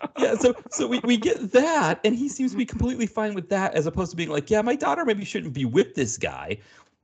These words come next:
And then she seems to be okay with her having feelings for, for Steven Seagal's character, who is, you know, uh, at least a good thirty years his, you know, her, her, um, his, his, her senior.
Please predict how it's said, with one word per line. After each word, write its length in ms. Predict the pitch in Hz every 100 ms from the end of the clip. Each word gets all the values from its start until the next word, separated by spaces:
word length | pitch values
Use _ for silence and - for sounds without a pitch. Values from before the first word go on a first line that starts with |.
| _ -
And 220 | 202 175
then 560 | 269 330 269 214 202 208
she 180 | -
seems 300 | 208 220 220 -
to 80 |
be 140 | 208 208
okay 320 | 196 208 208
with 180 | 208 185
her 400 | 160 196 190 180 - _ _ _ _ _ _ _ _
having 300 | 160 208 214 190
feelings 480 | - 220 226 214
for, 300 | - 196 165
for 160 | - 175
Steven 340 | 170 208 196
Seagal's 540 | 185 160 165 214 285 -
character, 800 | - 98 92 90 107 92 101 - _ _ _
who 340 | 107 220 202 190
is, 460 | 175 170 160 139 - -
you 140 | 151
know, 400 | 165 143 135 - - -
uh, 100 | - 131 - 151
at 280 | 147 156 170
least 360 | 269 302 -
a 40 | 165
good 440 | 151 147 117 -
thirty 420 | - - 170 165
years 400 | 156 143 139 131
his, 380 | 139 110 92 - _ -
you 80 | 123
know, 200 | 107 104
her, 340 | 139 131 - -
her, 60 |
um, 240 | 110 101 -
his, 180 | 131 107
his, 320 | 127 - - 127
her 260 | 117 156
senior. 600 | - 190 233 135 82 95